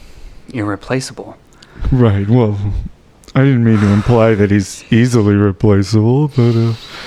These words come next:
Speaker 1: No, no,
Speaker 2: I
Speaker 1: I
Speaker 2: just, I,
Speaker 1: understand.
Speaker 2: I, uh,
Speaker 1: How did, how did, um,
Speaker 2: uh, wh-
Speaker 1: how did he pass?
Speaker 2: Um, well, uh, he, w-, I, uh, I was riding, I was riding Nugget.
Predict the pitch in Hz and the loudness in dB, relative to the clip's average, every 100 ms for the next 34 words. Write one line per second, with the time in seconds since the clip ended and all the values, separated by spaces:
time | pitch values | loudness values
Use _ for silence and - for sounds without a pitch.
0 | - - - - - 135 117 113 120 135 | -16 -18 -18 -20 -6 -4 -4 -4 0 0
1 | 123 107 - - - - - 104 - 104 | 0 -4 -4 -4 -2 -2 -4 -8 -6 0
2 | 104 98 95 92 87 - - - - - | 0 2 0 -2 -4 -4 -2 2 2 2
3 | 135 147 - 131 120 110 104 135 - - | -2 -6 -4 -4 -2 -2 0 0 -2 -18
4 | _ - 131 131 - _ _ _ _ _ | _ -2 0 0 -2 _ _ _ _ _
5 | _ - - - - - - 143 131 113 | _ -20 -18 -20 -20 -20 -8 -4 -4 -4
6 | 113 104 113 101 95 - - - - - | -8 -4 -4 -4 -10 -18 -20 -20 -20 -20
7 | - - - - - - - - - - | -20 -20 -20 -20 -20 -20 -20 -20 -20 -20
8 | _ - _ - 131 117 107 107 110 139 | _ -20 _ -4 0 0 0 -2 -4 -8
9 | - _ - - - 202 185 202 170 143 | -12 _ -20 -4 2 2 4 2 2 0
10 | 143 233 - _ _ _ _ _ _ - | -2 -6 -20 _ _ _ _ _ _ -20
11 | - - 131 208 269 262 262 - - 202 | -8 -2 0 0 -2 -8 -12 -14 -8 -4
12 | 208 285 302 - 202 185 175 170 175 196 | -4 -4 -4 0 2 2 2 2 2 2
13 | 165 139 107 104 - 131 131 131 107 107 | 2 2 2 0 2 2 2 2 2 2
14 | 110 107 101 110 | 2 2 2 0